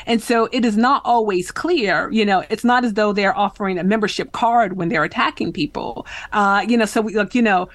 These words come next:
we don't often know who's formally a member of a Klan and who's not, you know, because they keep their records secret. Um,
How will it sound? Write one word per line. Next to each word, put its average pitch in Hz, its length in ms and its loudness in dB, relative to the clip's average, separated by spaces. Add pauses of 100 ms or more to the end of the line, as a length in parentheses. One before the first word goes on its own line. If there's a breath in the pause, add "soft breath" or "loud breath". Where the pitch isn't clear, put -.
(100)
we 247 200 2
don't 262 260 0
often 226 440 0
know 220 520 2
who's 320 300 0
formally 285 540 0
a 302 60 2
member 302 260 2
of 302 120 0
a 294 60 -2
Klan 302 580 -2
and 226 160 2
who's 226 200 0
not, 233 440 0
you 214 120 -2
know, 196 100 0
because 202 220 -2
they 202 120 0
keep - 240 -6
their 170 160 -2
records - 420 -4
secret. - 540 -4 (380 loud breath)
Um, 214 300 2